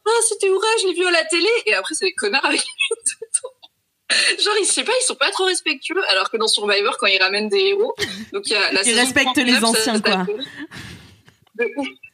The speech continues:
Speaker 1: Non, mais la saison trente-neuf, c'est trop une bonne idée, ça s'appelle Island of the Idols. Et du coup, en fait, il y a une île à part, donc il y a deux équipes, et il y a une île à part, et sur l'île à part, il y a les deux gagnants qui ont le plus de fois gagné Survivor, qui sont cachés là,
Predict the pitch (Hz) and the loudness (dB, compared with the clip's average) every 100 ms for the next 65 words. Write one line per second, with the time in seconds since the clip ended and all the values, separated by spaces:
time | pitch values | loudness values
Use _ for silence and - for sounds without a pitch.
0 | _ - 294 294 208 226 220 233 240 233 | _ -4 0 2 2 2 0 -2 -2 0
1 | 285 - - 269 233 226 247 269 196 185 | 0 0 -2 -2 0 0 0 0 0 0
2 | 202 - 233 269 262 202 202 202 202 226 | 0 0 0 0 0 0 0 0 0 0
3 | 349 - - _ _ _ _ 226 190 202 | 0 -2 -4 _ _ _ _ -2 0 -2
4 | 196 269 311 - - 202 262 226 202 220 | -2 -4 -4 -4 -2 0 2 2 2 2
5 | 262 - - - 294 - 392 403 - 403 | 0 0 0 0 0 -2 -6 -4 -2 -2
6 | 269 - - - 208 185 220 269 - 202 | -4 -6 -14 -6 -2 0 2 0 0 -4
7 | - - 208 - 214 277 226 - 180 - | -6 -6 -4 0 0 2 0 2 0 0
8 | 202 185 175 185 - 208 202 185 254 294 | -2 -2 -2 -10 -8 0 2 4 2 2
9 | 311 - - _ _ - 220 240 254 226 | -4 -16 -20 _ _ -2 0 0 0 0
10 | 196 170 294 240 269 262 220 214 208 214 | 0 0 -2 0 0 0 0 0 0 2
11 | 190 185 214 - _ _ _ _ _ 220 | 2 2 -2 -6 _ _ _ _ _ -4
12 | 220 202 285 - 247 202 | -2 0 0 0 0 -2